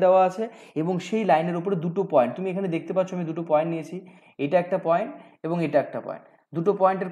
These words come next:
কোঅর্ডিনেট কি? একটা পয়েন্টের কোঅর্ডিনেট এক্স ওয়ান ওয়াই ওয়ান, আর একটা পয়েন্টের কোঅর্ডিনেট এক্স টু ওয়াই টু। এই প-, এই লাইনটার, এই যে আমি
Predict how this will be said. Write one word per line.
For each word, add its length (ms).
কোঅর্ডিনেট 480
কি? 80
একটা 200
পয়েন্টের 320
কোঅর্ডিনেট 420
এক্স 240
ওয়ান 140
ওয়াই 220
ওয়ান, 120
আর 140
একটা 180
পয়েন্টের 240
কোঅর্ডিনেট 420
এক্স 260
টু 60
ওয়াই 240
টু। 60
এই 200
প-, 160
এই 100
লাইনটার, 540
এই 100
যে 60
আমি 140